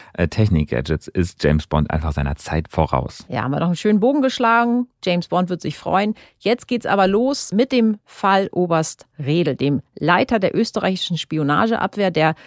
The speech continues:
Speaker 2: Europa eine der größten Spionageaffären vor dem Ersten Weltkrieg bescherte. Dass wir die überhaupt kennen, diese Geschichte,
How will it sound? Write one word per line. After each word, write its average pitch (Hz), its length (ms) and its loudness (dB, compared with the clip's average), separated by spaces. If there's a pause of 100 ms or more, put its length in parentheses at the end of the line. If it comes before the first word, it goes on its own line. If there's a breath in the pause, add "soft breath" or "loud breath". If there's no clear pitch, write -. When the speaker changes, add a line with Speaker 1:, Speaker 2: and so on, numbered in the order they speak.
(260 loud breath)
Speaker 2:
Europa 170 680 0
eine 160 280 2
der 147 160 0
größten - 720 -2
Spionageaffären 180 1160 0
vor - 260 -4
dem 147 180 0
Ersten - 460 -4
Weltkrieg - 420 -4
bescherte. - 520 -8
Dass - 320 2
wir 240 140 4
die 214 260 0
überhaupt 170 520 0
kennen, 240 460 0 (200)
diese 127 200 -4
Geschichte, - 580 -8